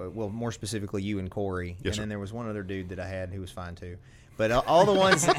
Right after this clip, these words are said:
Speaker 1: <laughs> all of you that I've met, uh, are just good people, you know. And, like, y'all are adults like me who enjoy, um, still sometimes feeling like a kid, and that you can,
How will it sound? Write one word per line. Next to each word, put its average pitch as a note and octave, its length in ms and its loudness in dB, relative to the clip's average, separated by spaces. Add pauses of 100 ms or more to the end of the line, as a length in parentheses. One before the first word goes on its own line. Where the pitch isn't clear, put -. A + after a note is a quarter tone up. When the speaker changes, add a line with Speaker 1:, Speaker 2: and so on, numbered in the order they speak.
Speaker 1:
<laughs> - 240 -2
all G3 220 8
of F#3+ 100 2
you F3+ 80 6
that D3 160 4
I've A2+ 240 4
met, C#3 460 2 (100)
uh, G#2+ 440 -2 (360)
are B2 100 -2
just B2+ 220 -6
good G#2 180 -2
people, G#2+ 360 -4 (260)
you A2+ 140 -6
know. A#2 180 0
And, G#2+ 100 -2
like, G#2 280 -2 (160)
y'all F#3+ 260 10
are C#3+ 220 8
adults C#3 480 2
like A#2+ 180 4
me C3 280 0
who A#2 240 -2
enjoy, A2+ 600 0 (460)
um, G#2 580 -2 (460)
still D#3 340 2
sometimes C#3 480 -2
feeling F3+ 320 2
like A2+ 200 -2
a G2+ 40 -10
kid, A2+ 360 -2
and G#2+ 100 -2
that G#2 140 -6
you A2+ 80 -2
can, G2+ 180 -6